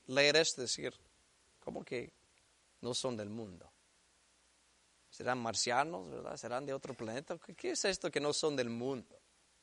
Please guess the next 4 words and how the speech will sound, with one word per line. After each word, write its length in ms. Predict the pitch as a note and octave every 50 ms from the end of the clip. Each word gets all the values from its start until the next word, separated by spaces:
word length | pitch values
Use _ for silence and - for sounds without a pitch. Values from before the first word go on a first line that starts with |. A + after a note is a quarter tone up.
| _ _ _ _ _ _ _ _ _ _ _ _ _ _ _ _ _ _ _ _ _ _ _ _ _ _ _ _ _ _ _ _ _ _ _ E3+ E3 _ _ _ _ _ C#3+ C#3+ _ _ _ _ _ _ _ _ _ _ _ _ _ _ _ _ -
Y 80 | G3 G#3
la 120 | A3 A3+
verdad, 260 | G#3 G#3 A3+ C#4 C#4+
hermanos, 760 | B3 F#3+ D3 B2 A#2 A#2+ C3+ D3 - - - - - - -